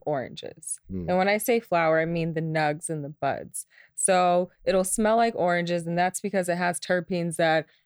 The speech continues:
Speaker 1: are gonna be orangey. And then sometimes it'll smell earthy
Speaker 2: Mm.
Speaker 1: or it'll smell peppery
Speaker 2: <laughs>
Speaker 1: even.
Speaker 2: Yeah.
Speaker 1: Um, so many different scents, and those are gonna be based on the terpenes, and that smell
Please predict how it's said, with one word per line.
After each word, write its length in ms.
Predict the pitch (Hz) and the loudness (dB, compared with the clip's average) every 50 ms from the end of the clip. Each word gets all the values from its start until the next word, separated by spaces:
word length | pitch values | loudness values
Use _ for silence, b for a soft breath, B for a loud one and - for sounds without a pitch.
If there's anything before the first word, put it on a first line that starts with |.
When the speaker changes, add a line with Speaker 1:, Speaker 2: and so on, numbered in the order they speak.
| b _ - | b _ 0
Speaker 1:
are 460 | 156 170 165 165 151 147 143 143 151 _ _ _ _ _ _ _ _ _ _ | 2 4 4 4 4 2 0 -2 -6 _ _ _ _ _ _ _ _ _ _
gonna 220 | 175 180 165 165 165 | -2 0 0 0 0
be 160 | 170 170 151 | 0 0 0
orangey. 560 | - 160 180 180 175 175 156 156 135 120 123 | 2 2 0 0 0 -2 -4 -4 -2 -2 0
And 100 | 160 180 | 0 2
then 140 | 170 170 180 | 0 0 0
sometimes 560 | - - 190 190 196 202 196 190 190 190 180 | 0 -2 0 0 0 0 0 0 0 0 0
it'll 220 | 175 165 170 170 | 0 0 2 0
smell 500 | - - - 170 170 165 165 165 160 - - - | 0 -2 -2 0 0 0 2 2 0 0 0 -2
earthy 500 | 254 269 247 - - 170 143 123 135 147 | -2 -2 -2 -4 -4 -4 -4 -4 -6 -6
Speaker 2:
Mm. 280 | 170 202 180 165 160 _ | -6 -6 -6 -8 -10 _
Speaker 1:
or 220 | _ 175 180 165 165 | _ 2 4 4 4
it'll 140 | 170 202 208 | 2 0 -2
smell 320 | - - 190 175 165 151 | -2 -2 0 0 0 0
peppery 600 | - - - 214 240 - 196 143 131 127 127 123 | -2 -2 -2 -2 0 0 -2 -2 -2 -4 -4 -6
Speaker 2:
<laughs> 40 | - | -4
Speaker 1:
even. 540 | - 165 151 127 139 135 135 - 151 110 - - | -4 -4 -2 0 0 -2 -2 -2 -4 -4 -2 -2
Speaker 2:
Yeah. 260 | - - 104 - - - - | 0 0 0 -2 -2 -4 -2
Speaker 1:
Um, 480 | - 180 180 165 156 156 147 156 170 170 - _ _ _ _ _ _ - _ _ - | 0 2 2 2 2 2 0 0 -4 -6 -10 _ _ _ _ _ _ -20 _ _ -8
so 240 | - - 202 196 196 | -4 0 0 0 2
many 220 | 214 226 240 233 | 2 2 2 2
different 360 | 208 196 190 - 190 180 156 | 2 0 0 0 0 -2 0
scents, 300 | - - 175 175 175 - | 0 0 0 0 0 0
and 100 | 180 180 | 0 2
those 160 | 185 190 185 | 2 2 2
are 40 | 196 196 | 0 0
gonna 140 | 190 190 | 0 0
be 120 | 175 185 180 | 0 -2 -2
based 320 | 165 - 170 175 170 - | 0 0 0 0 0 0
on 120 | 180 175 170 | 0 0 0
the 60 | 165 160 | -2 -2
terpenes, 580 | - 202 208 240 233 - 202 185 180 175 170 | 0 0 0 0 0 0 0 0 0 0 -2
and 140 | 175 175 180 | 0 0 2
that 240 | 185 226 - - - | 2 0 0 -2 -4
smell 680 | - - - 185 170 165 165 170 180 196 214 240 254 | -6 -4 -2 0 0 2 4 4 4 4 4 2 0